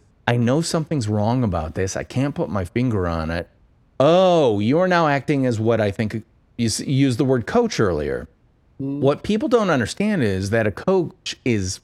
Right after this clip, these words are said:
Speaker 1: fifty percent pat on the back and fifty percent kick in the butt. You gotta
Speaker 2: Absolutely.
Speaker 1: have both. And again, stylistically, that doesn't mean, mean you have to be mean or abusive
Speaker 2: Right.
Speaker 1: or anything like that.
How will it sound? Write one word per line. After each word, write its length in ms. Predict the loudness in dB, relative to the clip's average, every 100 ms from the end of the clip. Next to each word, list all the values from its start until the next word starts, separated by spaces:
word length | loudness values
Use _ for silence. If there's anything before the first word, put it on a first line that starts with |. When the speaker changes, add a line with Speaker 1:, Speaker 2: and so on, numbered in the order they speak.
| -4
Speaker 1:
fifty 280 | -4 -2 -4
percent 480 | -2 -2 0 -2 0
pat 240 | 2 2
on 140 | 2
the 80 | -2
back 520 | -2 0 0 -2 -6 -12 _ _ _ _
and 140 | -2 0
fifty 340 | 0 0 0
percent 420 | 0 0 0 -2
kick 220 | -2 -2
in 80 | 0
the 60 | 0
butt. 420 | 0 0 -2 -8 _ _ _ _ _ 0
You 160 | 2
gotta 160 | 4 2 4 4
Speaker 2:
Absolutely. 80 | 4
Speaker 1:
have 400 | 2 2 0 0
both. 440 | 2 2 2 0 -6 -2
And 260 | 0 0 0
again, 360 | 0 0 0 0
stylistically, 1160 | -2 0 2 4 2 0 -2 -4 -4 -2 -2
that 140 | 0 -2
doesn't 240 | -2 -2
mean, 300 | 0 0 0 0
mean 280 | 0 2
you 120 | 2 0
have 120 | 0
to 80 | 0
be 120 | 0
mean 540 | 0 0 0 -2 -4 -6 _ 0
or 180 | 2 2
abusive 800 | 0 -2 -2 0 0 0 0
Speaker 2:
Right. 60 | -2
Speaker 1:
or 120 | 0
anything 340 | 0 0 0 -2
like 220 | -2 0
that. 400 | 0 0 -4